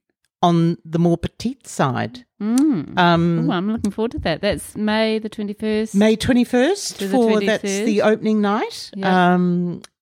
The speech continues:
Speaker 1: and that runs from six P M, I believe. And then it's open,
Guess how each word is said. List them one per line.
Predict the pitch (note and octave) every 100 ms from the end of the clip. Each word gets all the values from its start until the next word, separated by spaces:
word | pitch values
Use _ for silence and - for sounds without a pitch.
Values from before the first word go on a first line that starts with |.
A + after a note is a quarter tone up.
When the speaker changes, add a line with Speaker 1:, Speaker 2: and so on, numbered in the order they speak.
| -
Speaker 1:
and | E3+
that | F3 E3
runs | F3 E3+ E3+ -
from | E3+ E3 D#3
six | - - - - -
P | - F#3+
M, | F3+ D4
I | F4+ E4+ - -
believe. | B3+ C#4 G#4 - -
And | F#3
then | F#3+ G3 G3
it's | G#3 E3 - - -
open, | F#3 - F3+ F3+